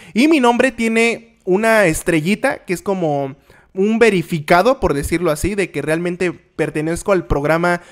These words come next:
de creadores de Roblox, y nadie más que los que estén en ese programa pueden tener la estrella. Si algún suscriptor o alguna persona que vea el canal o alguien que me conozca o algo así se está haciendo pasar por mí,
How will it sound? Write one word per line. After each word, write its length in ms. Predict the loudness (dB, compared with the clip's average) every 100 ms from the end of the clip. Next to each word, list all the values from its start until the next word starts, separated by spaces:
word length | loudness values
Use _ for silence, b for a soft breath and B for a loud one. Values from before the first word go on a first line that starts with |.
| B
de 160 | -2 0
creadores 580 | 0 2 4 4 2 -2
de 120 | -4
Roblox, 680 | 0 4 6 6 4 2 B B B
y 300 | 0 0 -2
nadie 440 | -2 2 2 2 2
más 420 | 2 2 0 -6
que 300 | -4 -2 0
los 180 | 0 -2
que 160 | -4 -4 -4
estén 240 | -2 -2
en 120 | -2
ese 200 | -2 -2
programa 500 | 0 0 2 2 0 B B _
pueden 340 | 4 4 2
tener 260 | 0 -2 -2
la 60 | -4
estrella. 440 | -2 -2 -2 -4
Si 120 | 0
algún 260 | 0 0 -2
suscriptor 840 | -2 0 -4 0 4 4 4 -2
o 720 | -4 -4 -2 -2 -4 -4 -6 -6
alguna 380 | -6 -4 -2 -2
persona 320 | -4 -6 -6
que 80 | -4
vea 100 | -4
el 80 |
canal 400 | -4 -6 -4 -4
o 60 | -4
alguien 220 | -6 -8
que 160 | -10 -12
me 300 | -10 -8 -6
conozca 480 | -2 0 -2 -2 -4
o 60 |
algo 140 | -2 -2
así 240 | -2 -4 B B B
se 100 | -2
está 140 | 0
haciendo 280 | -2 -2 0
pasar 320 | 0 0 0
por 180 | 2 2
mí, 300 | 0 -2